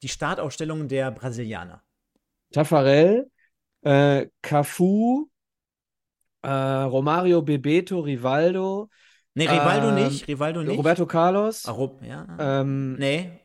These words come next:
Speaker 1: Roberto Carlos auch nicht.
Speaker 2: Nein?
Speaker 1: Kam, Roberto Carlos kam, glaub ich, erst danach. Ist hier nicht drin. Ich mach's, aber du warst bis jetzt sehr, sehr gut. Ich mach's, äh, vollständigkeitshalber trotzdem mal. Branco,
Speaker 2: Ja.
Speaker 1: Ma-,
Speaker 2: Ja, oh ja.
Speaker 1: Mazinho,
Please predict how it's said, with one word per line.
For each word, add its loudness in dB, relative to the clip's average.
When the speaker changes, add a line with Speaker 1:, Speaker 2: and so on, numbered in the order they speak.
Speaker 1:
Roberto -12
Carlos -14
auch -16
nicht. -14
Speaker 2:
Nein? -12
Speaker 1:
Kam, 0
Roberto -8
Carlos -12
kam, -10
glaub -4
ich, -14
erst -16
danach. -14
Ist -8
hier -2
nicht -8
drin. -12
Ich -4
mach's, -2
aber 0
du -2
warst -2
bis -2
jetzt -2
sehr, 0
sehr 0
gut. -2
Ich -6
mach's, -6
äh, -2
vollständigkeitshalber -6
trotzdem -6
mal. -6
Branco, -4
Speaker 2:
Ja. -20
Speaker 1:
Ma-, 0
Speaker 2:
Ja, 2
oh 8
ja. 2
Speaker 1:
Mazinho, -2